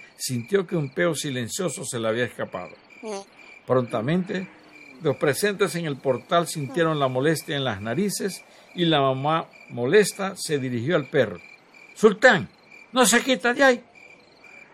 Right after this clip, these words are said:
Al escuchar a la potencial suegra, Liberato sintió un gran alivio,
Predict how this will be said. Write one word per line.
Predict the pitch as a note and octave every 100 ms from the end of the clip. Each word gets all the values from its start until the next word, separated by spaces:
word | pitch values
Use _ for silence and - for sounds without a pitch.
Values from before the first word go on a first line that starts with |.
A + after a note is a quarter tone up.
| - - - - -
Al | C3+
escuchar | C3+ - C3+ F#3 G#3
a | G#3
la | F#3
potencial | C#3 - A2+ G#2 E3+ E3+
suegra, | - G#2+ G#2 D#3+ F#3+ - - - - D#3+
Liberato | E3+ D3+ D3+ E3 F3
sintió | D#3+ C#3 B2 D3+
un |
gran | C#3 C#3+ B2+
alivio, | A2 E3+ D#3 F2+